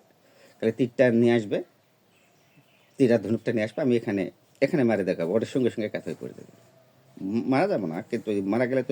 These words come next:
আগুন ধরে উঠবে, তীরটাতে আগুন ধরাতে হবে। মন্ত্র, মন্ত্র বলেই তীর আগুন ধরে যাবে। তো মন্ত্রটি হলো,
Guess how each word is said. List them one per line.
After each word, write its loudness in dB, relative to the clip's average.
আগুন -2
ধরে -2
উঠবে, -6
তীরটাতে -2
আগুন 0
ধরাতে -6
হবে। -10
মন্ত্র, 2
মন্ত্র 2
বলেই 2
তীর 4
আগুন 2
ধরে -10
যাবে। -10
তো -2
মন্ত্রটি 2
হলো, 0